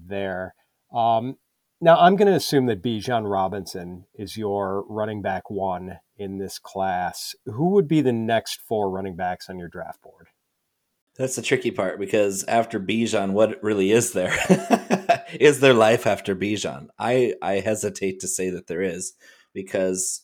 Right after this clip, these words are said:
Speaker 2: when it comes to Bijan, I, I found it difficult to find things that he could improve upon. And that says a lot for a college running back.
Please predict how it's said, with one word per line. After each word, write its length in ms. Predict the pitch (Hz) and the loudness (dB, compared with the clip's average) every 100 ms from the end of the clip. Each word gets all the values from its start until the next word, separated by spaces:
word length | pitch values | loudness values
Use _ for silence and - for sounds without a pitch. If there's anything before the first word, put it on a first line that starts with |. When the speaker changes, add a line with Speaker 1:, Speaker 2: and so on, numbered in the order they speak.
| _ | _
Speaker 2:
when 160 | 90 | -8
it 80 | 101 | -6
comes 260 | 98 120 113 | -2 -2 -2
to 80 | 98 | -4
Bijan, 580 | 101 101 98 92 92 92 | -2 -2 -2 -2 -2 -6
I, 420 | - 98 98 95 - - | -2 2 2 2 -2 -6
I 160 | 95 98 | 0 0
found 400 | 95 107 107 104 | 2 0 0 -2
it 280 | 95 - - | -4 -8 -2
difficult 560 | 107 - - 107 98 | 0 0 2 2 2
to 100 | - | -2
find 480 | 95 - 104 101 98 | -4 -2 0 -2 -2
things 380 | 98 98 95 - | -2 -2 -2 -2
that 140 | 95 | -2
he 180 | 92 98 | -2 -6
could 180 | 98 90 | -4 -4
improve 500 | 85 90 - 95 92 | -4 -6 0 0 0
upon. 380 | - 80 - - _ _ _ _ - | -8 -14 -14 -20 _ _ _ _ -8
And 220 | 90 95 | -2 2
that 220 | 98 95 | 2 2
says 340 | - 101 92 | 0 2 2
a 60 | 90 | 2
lot 380 | 90 90 87 - | 4 4 2 -2
for 160 | 92 | -4
a 80 | 85 | -4
college 400 | 80 90 82 78 | -4 -4 -4 -6
running 240 | 85 78 73 | -8 -10 -12
back. 340 | - - - | -16 -20 -20